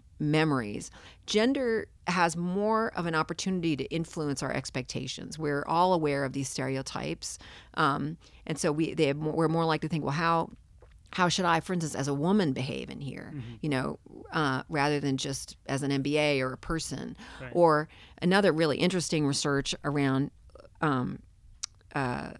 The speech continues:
Speaker 1: related to this issue of, um, uh, transparency with regard to standards. Let me, d-, if, can I deviate and tell you a quick
Speaker 2: <laughs> Sure,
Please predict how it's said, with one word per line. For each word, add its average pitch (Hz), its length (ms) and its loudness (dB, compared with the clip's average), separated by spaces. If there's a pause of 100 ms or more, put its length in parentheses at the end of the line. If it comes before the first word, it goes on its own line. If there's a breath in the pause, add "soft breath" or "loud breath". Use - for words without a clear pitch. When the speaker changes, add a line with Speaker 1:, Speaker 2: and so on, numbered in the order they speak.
(420)
Speaker 1:
related 143 500 2
to 139 340 0
this 143 220 -4
issue 147 380 0
of, 127 240 -2 (380 soft breath)
um, 135 380 -2 (840)
uh, 127 300 -2
transparency 156 640 0
with 135 160 -2
regard 135 240 0
to - 100 -8
standards. 165 1000 0 (320 loud breath)
Let 156 100 -2
me, 151 120 2
d-, - 260 -12
if, 147 100 -4
can 151 140 0
I 131 100 2
deviate 160 400 2
and - 80 -4
tell 151 140 2
you 131 80 6
a - 20 6
quick - 140 8
Speaker 2:
<laughs> 160 60 10
Sure, - 20 12